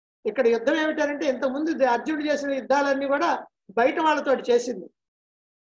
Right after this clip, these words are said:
ఎవరు రాక్షసులతో చేశాడు, ఇంకా ర-, రకరకాలైన వాళ్ళతో చేశాడు, దేవేంద్రుడితో కూడా చేశాడు.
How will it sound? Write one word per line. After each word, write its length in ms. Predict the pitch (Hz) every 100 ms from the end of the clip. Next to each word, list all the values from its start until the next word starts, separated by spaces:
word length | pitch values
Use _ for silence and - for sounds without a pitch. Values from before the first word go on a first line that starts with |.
| _ _ _ _ _ _ 214
ఎవరు 180 | 214
రాక్షసులతో 600 | 202 220 262 226 233 269
చేశాడు, 440 | 240 247 247 269 294
ఇంకా 220 | 254 269
ర-, 280 | 254 240 226
రకరకాలైన 560 | 233 254 254 254 247
వాళ్ళతో 240 | 233 220 233
చేశాడు, 460 | 208 202 208 180 _ _ _ _ _ _ _ -
దేవేంద్రుడితో 580 | 254 254 240 240 - 226
కూడా 220 | - 220
చేశాడు. 320 | 440 - -